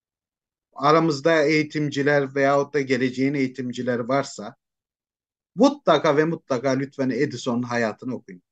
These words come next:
Edison devlet okulunda okuyor. Annesi öğretmen. Birinci devlet okulundan hiçbir şey öğrenemeyeceği kadar öğretmeni onu aptal bulduğu için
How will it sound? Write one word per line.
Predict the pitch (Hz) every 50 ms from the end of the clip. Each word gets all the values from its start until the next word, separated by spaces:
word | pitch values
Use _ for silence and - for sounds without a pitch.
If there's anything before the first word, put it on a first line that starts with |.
| _ _ -
Edison | 190 208 196 190 - - 175 170 190 190 - _ _ _ _ _ _ _ _ _ _ _ _ _ _ _ _ _ _ _ _ _ _ _ _ _ _ _ _ _ _ _ _ _ _ _ _ _ _ _ _ _ _ _ -
devlet | 151 170 156 170 160 160 160
okulunda | 139 - - 139 123 135 135 131 135
okuyor. | 131 131 131 - - 131 147 170 175 - - - _ _ _ _ _ _ _ _ _ _ _ _ _ _ _ _ -
Annesi | - 165 165 160 156 147 135 - - 139
öğretmen. | 131 135 135 135 135 135 _ - 143 156 180 180 - _ _ _ _ _ _ _ _ _ _ _ _ _ _ _ _ -
Birinci | 180 202 190 208 202 190 214 185
devlet | 196 180 180 196 185 190
okulundan | 175 143 - 160 143 156 165 170 170 202 208 208 208 190 - _ _ _ _ _ _ _ _ _ _ _ _ _ _ _ _ _ _ _ _ _ _ _ _ _ _ _
hiçbir | - 247 247 233 - - - 180
şey | - - 185 175
öğrenemeyeceği | 175 185 190 196 196 196 202 202 190 165 147 180 180 170 170
kadar | - 175 156 180 175 175
öğretmeni | 175 - 175 180 170 180 180 - 180 170 180
onu | 180 175 175 180 175
aptal | 170 - - - 220 208 185 170
bulduğu | 180 170 156 175 180 175
için | 165 165 - 202 208 196 -